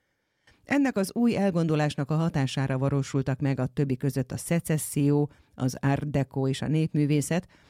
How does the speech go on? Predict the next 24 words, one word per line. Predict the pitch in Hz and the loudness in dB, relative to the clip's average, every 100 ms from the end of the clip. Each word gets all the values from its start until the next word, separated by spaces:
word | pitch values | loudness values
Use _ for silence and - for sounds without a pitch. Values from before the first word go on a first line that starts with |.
| _ | _
valamint | 143 151 160 190 | -2 0 2 0
az | 185 190 | 0 -2
Erzsébet | 214 196 175 170 170 | 0 2 2 0 -2
királyné | - 175 165 160 | 0 0 2 2
és | 160 160 | 0 0
a | 156 | -2
folklór | - 175 170 - 127 127 139 | 0 0 0 -2 -2 -2 -2
kapcsolatát | 131 131 - 135 135 139 135 | -2 -4 -2 -4 -2 -2 0
bemutató | 139 143 139 143 135 | 0 0 0 -2 -4
kiállítások | - 135 135 139 143 139 143 151 | -4 -2 -2 0 -2 -2 -2 -2
is. | 147 - _ _ _ _ | -4 -8 _ _ _ _
Az | - 151 - | -2 -2 0
új | 294 | 0
tárlat | 285 214 196 165 | 0 0 0 -2
pedig | 170 180 156 | -2 -2 0
a | 151 | 2
népművészet | 160 214 - 208 196 156 147 175 185 | 2 0 2 2 4 2 0 -2 -2
és | 170 | 0
a | 170 | 0
divat | 160 127 123 127 | 0 0 0 -2
viszonyát, | 135 156 - 147 151 165 | -2 -2 0 0 0 -2
kommunikációját | - 156 139 139 127 135 131 - 143 127 120 120 | -2 -2 0 -2 -2 -4 -4 -6 -6 -4 -4 -4
dolgozza | 123 - 117 120 120 | -4 -4 -4 -6 -6
fel. | - 113 117 | -6 -6 -6